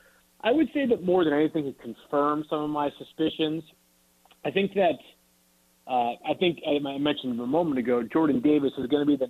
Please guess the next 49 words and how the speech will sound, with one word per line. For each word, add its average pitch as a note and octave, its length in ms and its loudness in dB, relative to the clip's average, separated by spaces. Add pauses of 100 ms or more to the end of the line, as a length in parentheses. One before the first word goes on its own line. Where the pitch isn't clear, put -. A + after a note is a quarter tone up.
name C3+ 300 -14
that C#3+ 140 -2
we C#3+ 80 2
attach - 640 -8
to C3+ 60 -8
this B2 140 -6 (240)
Combine B2 540 2
most A2+ 240 2 (180)
going A2+ 380 2
forward. E3 420 4 (380)
But E3 200 0
there G3+ 140 4
are G#3 220 4
still G#3+ 360 2
some G#3 200 -4
questions F#3 520 -2
about C#3+ 240 0
how D3+ 140 -6
many D3+ 300 -2
snaps F3 300 -4
he's C3+ 120 -6
gonna B2 160 -6
play A#2+ 300 -4
in B2 80 -2
a B2 40 -4
defense, C3 520 -2 (160)
given C#3+ 340 0
that B2+ 240 0
at A#2+ 140 -2 (100)
three D#3 100 -4
hundred D#3 220 -2
and - 80 -20 (100)
forty D3 220 2
pounds, D3 520 -2 (460)
are - 60 -4
you D3+ 60 0
gonna C4+ 100 0
be C#4 80 0
able B3+ 160 2
to - 80 -6
count G#3 220 0
on D#3 100 0
him C#3 180 0
to B2+ 60 -8
play D3+ 200 0
eighty C#3+ 540 2
or G#2+ 340 -4 (160)
seventy, C#3 260 -4
even E3+ 260 -2